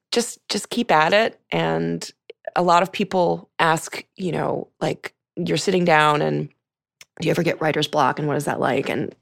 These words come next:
and I think to s-, kind of keep from writer's block, you just have to kind of keep going. You have to keep writing, even if it's bad, just, just get something out, just type something.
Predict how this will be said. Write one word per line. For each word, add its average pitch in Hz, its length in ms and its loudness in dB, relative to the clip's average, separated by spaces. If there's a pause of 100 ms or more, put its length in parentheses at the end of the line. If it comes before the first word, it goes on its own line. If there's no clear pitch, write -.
and 156 160 -4
I 156 100 -2
think - 380 -2 (400)
to 180 120 2
s-, - 160 -6
kind 202 220 2
of 180 100 2 (520)
keep 220 240 2
from 170 160 4
writer's 160 260 2
block, 165 320 2
you 170 60 0
just 175 140 2
have 175 100 0
to - 80 0
kind 160 180 -2
of 151 100 -6
keep - 220 -2
going. - 340 0
You - 100 -8
have - 80 -4
to 160 80 -2
keep 233 220 0
writing, 175 420 6 (260)
even 277 260 4
if 269 120 0
it's 214 120 -4
bad, 165 480 4
just, - 380 -2
just 185 240 -6
get 240 180 0
something 214 320 2
out, 165 220 4
just 185 160 -4
type 233 240 0
something. 180 580 2